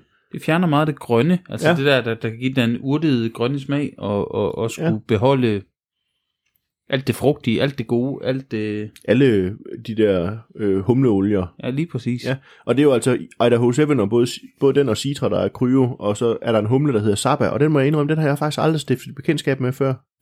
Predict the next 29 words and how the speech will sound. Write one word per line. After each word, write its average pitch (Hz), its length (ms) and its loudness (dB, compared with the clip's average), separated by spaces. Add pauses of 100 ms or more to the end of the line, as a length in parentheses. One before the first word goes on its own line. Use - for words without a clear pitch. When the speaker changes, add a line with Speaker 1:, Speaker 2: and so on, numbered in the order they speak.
(120)
Speaker 2:
Saba. 131 280 0 (600)
Speaker 1:
Jeg - 80 -4
synes, 202 240 0
jeg 151 80 0
har 131 100 0
læst 180 380 0
om 165 140 0
den, 139 120 -2
men 131 160 2
jeg 131 140 0
kan 165 100 0
ikke 180 200 -4
lige... 165 460 2
Øh 107 300 -2 (480)
Speaker 2:
For 131 80 4
mig, 131 180 6
der 151 80 4
er 139 40 4
Saba 143 260 4
jo 107 140 4
en 107 80 0
dansk 127 240 0
ungdomsfil-, 127 520 -2
ungdomsfilm. 135 580 -2 (460)
Speaker 1:
Ja, 175 300 -8
eller 143 160 -2
en 131 100 0
guitarist - 460 -4
fra, 120 320 -4